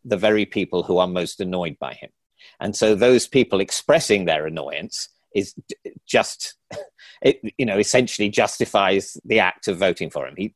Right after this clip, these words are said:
the, the people vote for him as an act of protest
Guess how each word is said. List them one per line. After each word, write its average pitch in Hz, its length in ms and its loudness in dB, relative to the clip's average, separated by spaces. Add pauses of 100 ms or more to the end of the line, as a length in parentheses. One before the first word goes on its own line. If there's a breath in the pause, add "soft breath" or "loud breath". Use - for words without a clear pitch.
the, - 120 6
the - 180 0 (100)
people 123 260 2
vote 113 340 2
for 107 140 2
him 104 160 0
as - 140 -6
an 101 100 0
act - 260 -4
of 98 100 -6 (100)
protest - 640 0